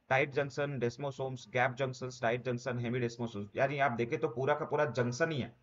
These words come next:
लेकिन junction में भी सिर्फ एक junction नहीं कि tight junction हो, उसमें gap junctions भी है, उसमें हेमी डेस्मोसोम्स भी है और सभी के बारे में जो statements mention किया गया।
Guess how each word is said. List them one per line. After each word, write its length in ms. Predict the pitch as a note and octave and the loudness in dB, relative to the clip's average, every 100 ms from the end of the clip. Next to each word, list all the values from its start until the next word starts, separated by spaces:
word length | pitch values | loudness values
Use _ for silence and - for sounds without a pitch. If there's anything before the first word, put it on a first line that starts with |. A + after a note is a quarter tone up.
| _ | _
लेकिन 260 | A#2 C3 C3+ | -4 -2 0
junction 340 | B2+ A#2+ E3+ | 0 2 0
में 140 | E3+ E3 | 2 2
भी 140 | F3 | 0
सिर्फ 240 | F3 F3 - | 0 -2 0
एक 200 | D3+ C#3+ | -4 0
junction 300 | D3+ F3 E3+ | -2 -2 -4
नहीं 100 | F#3+ | -4
कि 80 | G3+ | 0
tight 260 | C#3 C#3 | 0 0
junction 340 | B2+ A#2+ A#2+ G2 | 0 -2 -4 -6
हो, 140 | F#2 _ _ _ - | -8 _ _ _ -8
उसमें 420 | A#2+ C#3 C3+ A2 - _ G#2+ | -6 -2 -2 -2 -10 _ 2
gap 220 | C3+ B2 | 4 4
junctions 340 | C3+ B2+ C3+ A#2 | 0 -2 -4 -4
भी 100 | C3 | -2
है, 200 | B2+ A#2+ | 2 2
उसमें 240 | A#2+ C#3 | 0 -4
हेमी 240 | B2 B2+ C#3+ | -2 -2 0
डेस्मोसोम्स 600 | B2 B2 B2 B2 A#2+ - | 0 0 0 0 -2 -2
भी 100 | A#2+ | -4
है 120 | F2+ - _ _ | -4 -10 _ _
और 60 | A2+ | -2
सभी 220 | C#3 C3 | 2 2
के 100 | C3+ | 2
बारे 220 | B2 A2+ C#3 | 2 2 2
में 100 | C3+ | -2
जो 100 | D3 | -4
statements 520 | - C3 B2+ C#3 - | -2 -4 -2 -8 -4
mention 260 | A2+ G#2+ G2+ | -4 -4 -6
किया 180 | D#2+ | -8
गया। 160 | - - | -16 -18